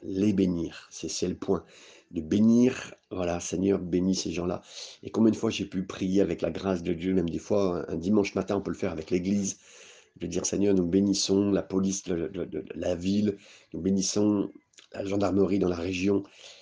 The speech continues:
nous bénissons la police municipale, viens leur en aide, Seigneur, trouve qu'ils trouvent et qu'ils fassent les bons points, qui sont, qui sont bons. Ça, on peut, on peut prier pour un tas de choses d'autorité, la, l'armée qui est dans le coin, s'il y a, il y a l'armée,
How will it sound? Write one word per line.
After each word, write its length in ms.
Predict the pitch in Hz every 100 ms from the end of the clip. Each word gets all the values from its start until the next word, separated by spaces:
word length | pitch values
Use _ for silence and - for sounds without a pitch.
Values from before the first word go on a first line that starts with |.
| -
nous 80 | -
bénissons 680 | 85 107 104 - 107 110 104
la 160 | -
police 360 | - 95 98 -
municipale, 520 | 101 95 98 - 101
viens 240 | 87 98
leur 180 | 90 92
en 220 | 95 101
aide, 240 | 107 110 101
Seigneur, 400 | - 95 101 98
trouve 240 | - 90
qu'ils 160 | - 92
trouvent 400 | - 104 101 95 - - -
et 80 | -
qu'ils 140 | - -
fassent 300 | - 104 90
les 60 |
bons 200 | 85 104
points, 440 | 95 110 110 107 113
qui 160 | -
sont, 360 | - 87 85 80
qui 140 | -
sont 180 | - 78
bons. 400 | 82 95 123 127 - - - - -
Ça, 140 | - - - 98
on 80 |
peut, 240 | 98 135 -
on 80 | 101
peut 140 | 107
prier 300 | - - 120
pour 180 | 110 85
un 60 | 80
tas 180 | - 98
de 60 |
choses 240 | - 127 95
d'autorité, 540 | 92 95 95 95 135
la, 180 | 92 -
l'armée 480 | 98 90 92 123 123
qui 140 | -
est 20 |
dans 140 | 92 90
le 60 |
coin, 260 | 82 - 127
s'il 200 | - -
y 60 | 78
a, 20 |
il 40 |
y 40 | 92
a 40 |
l'armée, 400 | 92 92 131 135